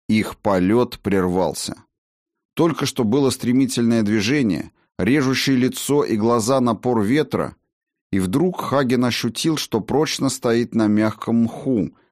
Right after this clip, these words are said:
под залитыми странным зеленоватым светом высоченными сводами, теряющимися в густом скопившемся наверху тумане. Рядом стоял Хрофт, поправляя доспехи.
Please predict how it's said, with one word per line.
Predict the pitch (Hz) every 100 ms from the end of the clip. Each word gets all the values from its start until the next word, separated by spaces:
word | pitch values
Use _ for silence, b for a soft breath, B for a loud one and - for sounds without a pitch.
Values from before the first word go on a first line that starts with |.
| b -
под | 90 76
залитыми | 90 127 120 123 117
странным | 110 - 117 120 113 110
зеленоватым | 92 98 104 104 110 - 95
светом | - 95 123 127 123 104
высоченными | 101 104 - 117 110 113
сводами, | 113 - 131 123 87 73 57 _ _ _
теряющимися | - 104 110 139 135 - 127 120 120
в | 104
густом | 98 - - 117 117
скопившемся | - 101 101 107 - 104 -
наверху | 98 85 - - 90
тумане. | 90 80 78 71 67 - _ _ _ _ _ -
Рядом | 82 80 80 78
стоял | 87 80 73
Хрофт, | 73 87 107 117 - _ _ _
поправляя | - - 98 80 73 69
доспехи. | 76 80 - - - -